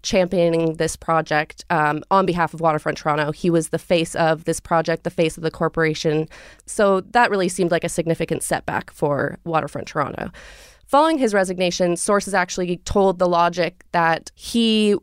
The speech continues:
received a lot of pressure during a board meeting, which was looking at his performance.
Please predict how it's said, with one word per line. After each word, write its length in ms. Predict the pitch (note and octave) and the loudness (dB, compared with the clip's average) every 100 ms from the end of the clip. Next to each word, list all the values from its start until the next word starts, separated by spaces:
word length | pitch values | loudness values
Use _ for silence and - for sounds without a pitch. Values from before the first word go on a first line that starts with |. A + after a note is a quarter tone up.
| _ | _
received 540 | F3+ G#3 - G#3 F3+ - | -2 -2 0 0 0 0
a 80 | F#3+ | 2
lot 220 | F#3 F3 | 4 2
of 80 | F3 | 0
pressure 440 | F3+ E3+ F3+ E3+ - | -2 -2 0 -2 2
during 280 | G3 F3 F3 | 2 4 2
a 40 | |
board 320 | E3 D#3+ E3 | 2 2 2
meeting, 300 | E3 E3 E3 | 0 0 2
which 180 | E3 - | 0 -2
was 120 | E3 | -4
looking 280 | E3 E3 E3 | -4 -2 -2
at 140 | E3 F3+ | -2 -2
his 160 | E3 | -2
performance. 760 | - E3+ F3 F3 A3 D4 - | -2 -4 0 0 2 -2 -6